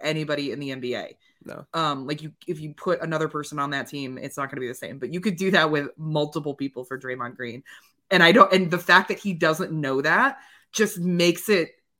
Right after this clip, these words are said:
Speaker 1: him so much more annoying.
Speaker 2: Yeah.
Speaker 1: 'Cause he really thinks that, like, he is Steph Curry level talent. And it's just like, no. <laughs>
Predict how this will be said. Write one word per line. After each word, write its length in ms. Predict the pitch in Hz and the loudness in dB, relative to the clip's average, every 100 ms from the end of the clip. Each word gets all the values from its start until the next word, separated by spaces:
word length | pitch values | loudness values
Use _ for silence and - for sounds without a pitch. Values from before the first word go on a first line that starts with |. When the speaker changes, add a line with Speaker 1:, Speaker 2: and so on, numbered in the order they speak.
| _ _ | _ _
Speaker 1:
him 440 | - 190 208 180 156 | -6 2 2 2 -4
so 380 | - - 190 175 | -8 -4 0 0
much 280 | 175 170 - | 0 -2 -6
more 220 | 160 156 | -4 -2
annoying. 680 | 147 135 131 113 - 139 - _ _ _ _ | -4 -6 -6 -8 -10 -14 -18 _ _ _ _
Speaker 2:
Yeah. 200 | 160 - | -2 -2
Speaker 1:
'Cause 260 | - 170 - | -4 -4 0
he 120 | 220 190 | 2 4
really 340 | 208 233 233 | 6 6 6
thinks 340 | 220 202 190 196 | 2 2 2 2
that, 140 | 160 | 0
like, 160 | 156 151 | 2 -2
he 360 | - 185 180 170 | -6 -6 -2 0
is 220 | 170 160 - _ | 0 -2 -8 _
Steph 400 | - - 156 151 | -16 -2 -2 -2
Curry 320 | - 156 151 | -4 -2 0
level 500 | 143 135 135 131 127 - - - | -2 -4 -6 -8 -10 -16 -14 -8
talent. 280 | 131 117 - _ _ _ _ _ _ _ | -8 -8 -14 _ _ _ _ _ _ _
And 340 | 151 143 123 120 - | -2 -2 -2 -10 -6
it's 340 | 131 123 - | -4 -4 -8
just 260 | 143 135 - | -8 -6 -4
like, 260 | 131 - _ | -4 -6 _
no. 1000 | - 139 135 135 139 139 135 117 127 165 | -18 -14 -14 -12 -4 0 2 0 2 4
<laughs> 40 | 202 | 4